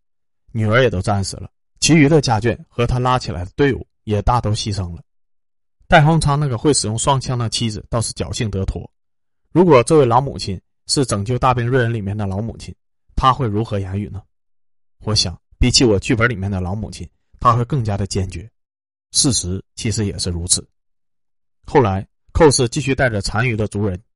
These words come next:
游击抗日。戴洪昌直系就活下来一个孙女，十二岁就开始做情报员，帮着家人抗日。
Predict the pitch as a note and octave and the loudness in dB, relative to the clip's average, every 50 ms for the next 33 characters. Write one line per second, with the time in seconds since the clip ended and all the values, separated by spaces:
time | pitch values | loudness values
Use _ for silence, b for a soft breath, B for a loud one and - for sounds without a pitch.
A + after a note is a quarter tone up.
0 | _ _ _ - G#2+ A2+ A#2+ - G#2 G#2 - - A2 F#2+ F#2+ G2 F2+ - _ _ | _ _ _ -4 -2 -2 -2 -2 -6 -8 -8 -8 -8 -8 -8 -8 -10 -12 _ _
1 | _ _ _ _ _ _ _ _ _ _ _ _ _ - E3+ D#3+ D3+ D#3+ E3 D3+ | _ _ _ _ _ _ _ _ _ _ _ _ _ 2 4 4 6 4 2 2
2 | - C#3+ C#3 C#3 C3+ - F#2 G#2+ G#2 - D3 B2+ - - - D3+ B2+ - - A2 | 0 0 -2 -2 -4 -6 -4 -2 0 0 0 -2 -2 -2 0 0 0 0 0 -2
3 | G#2+ B2 B2 G#2+ G#2+ G#2+ G#2 G#2 A2 A#2+ C3 - G2 F#2 F2+ D#2 - _ _ _ | 0 2 2 2 2 0 -2 -2 -2 -2 -2 -2 -2 -4 -8 -10 -14 _ _ _
4 | _ _ _ _ - - - C3 C#3+ D#3+ D#3 C3+ - C3 A2+ - G#2+ - A#2+ A2+ | _ _ _ _ -12 -4 2 4 6 6 4 4 0 -2 -4 -4 -4 -6 -4 -6
5 | G2 - A2 G#2 G2 - F#2+ F#2+ A2 G#2+ G2 F2 E2+ E2+ - _ _ _ _ - | -4 -4 -4 -4 -6 -6 -4 -4 -2 -2 -2 -4 -6 -10 -14 _ _ _ _ 0
6 | B2 A#2 A#2 A2+ G#2+ F#2 - G#2 F#2 F2 F2 F#2+ - - F#2 F2+ E2+ E2 D#2 | 2 2 2 -2 -6 -6 -4 -4 -6 -6 -6 -10 -10 -12 -12 -10 -12 -12 -14